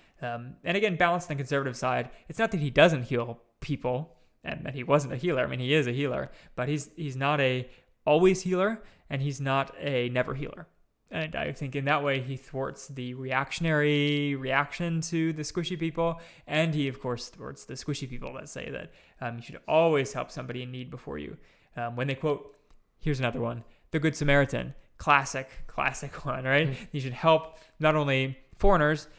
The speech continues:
Speaker 1: um, because the Samaritan was a foreigner to the Jew, and there he was helping, but you should also just help people that are in your way. Um,
Speaker 2: Therefore, we should have no borders.
Speaker 1: Therefore, one, we should have no borders. Uh, I've heard that message from enough woke preacher clips.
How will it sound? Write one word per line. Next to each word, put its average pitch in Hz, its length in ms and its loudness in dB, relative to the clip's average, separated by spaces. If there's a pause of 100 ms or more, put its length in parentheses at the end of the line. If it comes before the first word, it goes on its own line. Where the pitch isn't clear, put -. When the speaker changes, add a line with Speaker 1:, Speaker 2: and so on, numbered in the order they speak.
(160)
Speaker 1:
um, 120 340 -4
because 117 200 -8
the 117 60 -8
Samaritan 127 380 -2
was 117 120 -4
a 123 60 -4
foreigner 123 280 0
to 117 80 -6
the 117 40 -4
Jew, 143 320 4
and 123 360 -4
there 123 140 0
he 123 60 -4
was 120 180 -2
helping, 147 380 0 (260)
but 135 100 -4
you 120 60 -2
should 120 120 -4
also 117 300 -2
just 117 160 -10
help 127 220 0
people - 260 4
that 120 100 0
are 123 80 0
in 127 140 -8
your 117 120 -6
way. 135 340 0 (400)
Um, 139 420 -8 (800)
Speaker 2:
Therefore, 185 440 2
we 170 140 0
should 139 140 -4
have 139 180 -2
no 135 120 0
borders. 127 540 -2 (320)
Speaker 1:
Therefore, 147 400 2
one, 120 320 0
we 160 60 4
should 135 140 -2
have 120 140 2
no 120 120 -4
borders. 185 540 2
Uh, 135 240 -4
I've - 100 8 (320)
heard 135 180 -8
that 175 180 6
message 143 300 2
from 131 260 -2
enough 131 220 -2
woke 127 400 -4
preacher 135 300 -8
clips. 135 300 -6